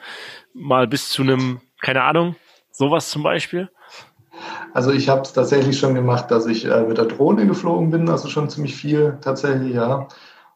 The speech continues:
Speaker 2: Ähm, tauchen habe ich noch nicht, also ich will aber auch einen Tauchschein machen, tatsächlich. Aber ich bin schon, ähm, in den Kanälen lang ge-, gelaufen oder gebadet sozusagen.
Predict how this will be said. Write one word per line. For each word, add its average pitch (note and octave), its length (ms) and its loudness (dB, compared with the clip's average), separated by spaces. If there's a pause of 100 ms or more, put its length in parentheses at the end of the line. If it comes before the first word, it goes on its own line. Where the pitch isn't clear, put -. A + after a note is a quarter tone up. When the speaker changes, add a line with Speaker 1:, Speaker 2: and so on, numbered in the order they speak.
(140)
Speaker 2:
Ähm, B2 500 2
tauchen B2+ 440 0
habe A2+ 160 2
ich - 100 -8
noch G#2+ 160 -2
nicht, D3+ 280 0
also A#2+ 160 2
ich A2+ 200 -4 (440)
will D3 280 0
aber - 240 2
auch - 100 2
einen C#3 100 -2
Tauchschein C#3+ 480 2
machen, E3+ 420 -4 (480)
tatsächlich. C#3 680 -4 (500)
Aber B2+ 320 4
ich - 160 -4
bin C3+ 180 2
schon, A#2+ 400 0
ähm, A2+ 760 -2 (120)
in C3 60 0
den B2 160 0
Kanälen B2+ 540 2
lang B2 300 0
ge-, B2 320 -2 (140)
gelaufen B2 440 0
oder A#2 160 0
gebadet A#2 640 0
sozusagen. B2 800 -4